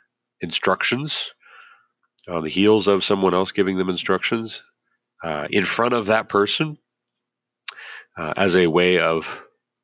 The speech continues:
reinforcing that, no, actually, I'm in authority over my children.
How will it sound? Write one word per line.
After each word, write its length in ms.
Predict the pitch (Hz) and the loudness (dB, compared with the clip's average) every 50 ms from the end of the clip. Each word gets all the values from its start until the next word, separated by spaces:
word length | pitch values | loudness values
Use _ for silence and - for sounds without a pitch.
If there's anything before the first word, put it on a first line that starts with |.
| _ _ _ | _ _ _
reinforcing 680 | - 95 98 95 87 - - 101 98 - - 92 87 85 80 | -2 0 2 2 0 0 0 0 2 2 2 0 0 0 -2
that, 260 | 78 73 73 - - - _ _ _ _ _ _ | -4 -4 -6 -8 -12 -20 _ _ _ _ _ _
no, 500 | 98 104 113 107 90 82 87 101 101 101 - | 0 2 2 4 4 2 0 -2 -4 -4 -2
actually, 400 | 101 101 95 - - 95 95 - | -2 -2 0 0 0 0 0 2
I'm 300 | 92 104 123 147 147 143 | 2 2 2 2 4 4
in 440 | 123 104 95 92 90 - 127 - - _ _ _ _ _ _ _ | 2 2 2 -2 -6 -10 -16 -20 -20 _ _ _ _ _ _ _
authority 460 | 101 - - 101 87 85 80 80 78 69 | -14 -2 0 2 2 2 2 0 0 -2
over 220 | 82 80 78 78 | -2 -2 -2 -4
my 160 | 78 78 73 | -4 -4 -4
children. 420 | - - - 69 - 82 90 107 | -6 -6 -8 -8 -10 -12 -12 -12